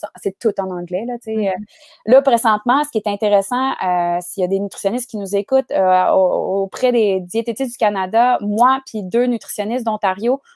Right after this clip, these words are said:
Speaker 1: on est les présidentes, en fait, euh, du network de Integrative and Functional Nutrition. Fait que si justement, on partage beaucoup d'informations en nutrition fonctionnelle.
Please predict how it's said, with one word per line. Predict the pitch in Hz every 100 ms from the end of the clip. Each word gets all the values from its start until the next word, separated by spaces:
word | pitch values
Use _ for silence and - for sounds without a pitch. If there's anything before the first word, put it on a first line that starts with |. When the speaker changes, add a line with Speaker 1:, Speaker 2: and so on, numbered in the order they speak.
| -
Speaker 1:
on | 196 196
est | 208 226
les | 208
présidentes, | - 226 196 190 226 240 202
en | 180
fait, | - 226 233
euh, | 185 180 180 180
du | 180 190
network | 202 196 - 226 247 _ _ _
de | 196
Integrative | 208 226 214 208 196 247 220
and | 208
Functional | 214 226 - 226 233
Nutrition. | 220 214 262 - 330 320 _ _ _ - _ -
Fait |
que | 214
si | - 220
justement, | 240 247 226 254
on | 262
partage | 220 - 254 254 262 202
beaucoup | 220 -
d'informations | 262 247 233 220 202 247 254
en | 254 220 240 233
nutrition | 214 - - 247
fonctionnelle. | 247 233 - 196 214 285